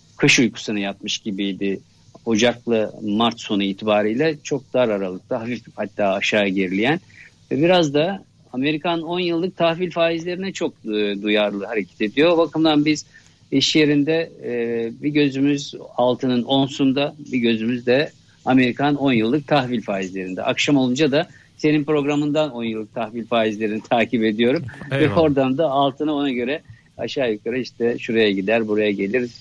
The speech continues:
Speaker 1: diye, e, tahmin edebiliyorum. E, ama tabii bu, e, dönemde hem yurt dışında hem yurt içinde öngörülebilirlik oldukça zayıf. E, bu nedenle, e,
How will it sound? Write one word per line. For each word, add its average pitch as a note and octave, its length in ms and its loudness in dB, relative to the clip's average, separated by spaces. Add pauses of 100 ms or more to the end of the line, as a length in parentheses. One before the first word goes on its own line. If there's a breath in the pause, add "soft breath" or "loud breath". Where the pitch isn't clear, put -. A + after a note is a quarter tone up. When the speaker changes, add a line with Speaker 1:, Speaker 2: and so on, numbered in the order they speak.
(120)
Speaker 1:
diye, A2 220 6
e, A2 480 2
tahmin B2 420 2
edebiliyorum. A2+ 640 2 (540 soft breath)
E, G#2+ 760 0
ama C3 240 -2
tabii B2+ 420 0
bu, C3 420 0
e, A2 560 0
dönemde A2 720 0
hem B2+ 240 2
yurt A#2 220 -2
dışında A2 340 -4
hem B2 120 0
yurt A#2 260 2
içinde A2+ 540 0
öngörülebilirlik A#2+ 840 4
oldukça A#2+ 720 2
zayıf. B2+ 440 0 (720 soft breath)
E, A2 60 -2 (520)
bu C3+ 100 -4
nedenle, B2 680 -2
e, A2+ 60 -4